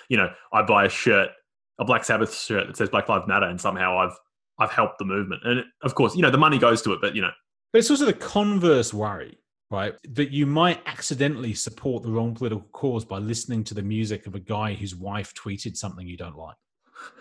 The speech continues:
Speaker 1: <sighs> Tom Arai's wife is racist. Oh, shit.
Speaker 2: Like, I, like, honestly don't care if Tom Arai's wife is raci-, racist.
Speaker 1: No, I, I don't care at all.
Speaker 2: I'm not happy for her, but I,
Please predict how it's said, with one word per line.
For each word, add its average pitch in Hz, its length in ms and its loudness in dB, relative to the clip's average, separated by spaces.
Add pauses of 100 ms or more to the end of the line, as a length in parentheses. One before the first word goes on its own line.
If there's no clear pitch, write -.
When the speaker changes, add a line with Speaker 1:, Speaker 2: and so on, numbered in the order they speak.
(360)
Speaker 1:
<sighs> 294 420 -4 (440)
Tom 139 180 -4
Arai's 117 320 0
wife 117 240 -2
is 104 100 -6
racist. 117 260 -6
Oh, 113 100 -4
shit. 135 280 -6 (600)
Speaker 2:
Like, 202 140 2
I, 269 80 10
like, 220 260 6
honestly 226 360 6
don't 127 260 2
care 113 280 -8 (120)
if 113 80 -12
Tom 98 200 -6
Arai's 90 200 -8
wife 85 160 -12
is - 80 -20
raci-, 85 320 -16
racist. 90 320 -14 (300)
Speaker 1:
No, 202 180 4 (480)
I, 139 80 6 (140)
I - 20 4
don't 165 120 6
care 156 120 2
at 160 60 2
all. - 200 -6 (200)
Speaker 2:
I'm 143 120 0
not 147 320 0
happy 165 320 2
for 92 220 -6
her, 85 240 -12 (100)
but 139 140 4
I, 143 200 4